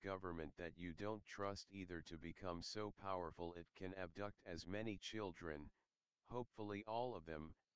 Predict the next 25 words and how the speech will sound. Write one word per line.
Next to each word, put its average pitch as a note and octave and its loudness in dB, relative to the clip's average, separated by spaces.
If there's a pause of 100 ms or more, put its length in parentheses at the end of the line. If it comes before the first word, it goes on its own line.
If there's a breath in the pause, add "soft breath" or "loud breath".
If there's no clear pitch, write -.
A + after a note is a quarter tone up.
(320)
as F2 0 (100)
possible, G2 0 (580)
and F2+ 0
teach - -6
them F#2 -2
the D#2+ -2
same G2 2
things, D#2 0 (560)
when F#2 2
there F2+ 2
are E2+ 2
so F#2 2
many G2+ 2
different G2+ 0 (120)
things F2+ 0
that E2+ 2
different G#2 0
people F#2+ 0
need F#2+ 0
to F2+ -2
know F#2 2
and F2 0
that E2 2
no E2+ 4
one F#2+ 2